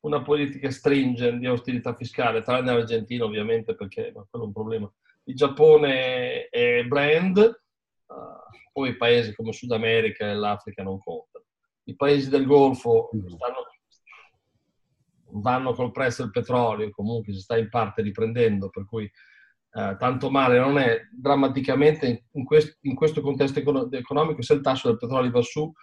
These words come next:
Speaker 1: è bene per tutti, perché si riprendono la borsa, si riprendono i tassi energetici, si riprendono i titoli energetici, si riprendono i paesi petroliferi che cominciano a spendere di più, ossia l'assioma che, eh, col basso tasso andiamo bene non è vero niente, per cui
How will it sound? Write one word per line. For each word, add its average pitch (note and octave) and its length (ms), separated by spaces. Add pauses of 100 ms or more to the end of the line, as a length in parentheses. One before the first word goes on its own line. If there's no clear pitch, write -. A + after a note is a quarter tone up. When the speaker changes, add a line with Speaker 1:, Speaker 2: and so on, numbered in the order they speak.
(240)
Speaker 1:
è C#3+ 120
bene C3+ 240
per A#2 180
tutti, C#3 380
perché B2 220
si B2+ 80
riprendono B2+ 460
la - 20
borsa, B2+ 360
si B2 60
riprendono B2 300
i A#2+ 40
tassi B2 280
energetici, B2 540
si - 120
riprendono B2 340
i A#2+ 40
titoli B2 240
energetici, A#2+ 580
si B2+ 140
riprendono C3+ 420
i C3+ 60
paesi C3 300
petroliferi C3 580 (280)
che C#3 100
cominciano C3+ 420
a A#2+ 40
spendere B2 380
di A#2 160
più, B2+ 200
ossia A#2+ 320
l'assioma D3+ 640
che, C#3+ 300 (340)
eh, C3+ 300
col C#3 200
basso D3+ 380
tasso C#3+ 320
andiamo C#3 280
bene D3+ 280
non B2+ 140
è B2 60
vero B2 180
niente, D3+ 420
per - 140
cui C#3 220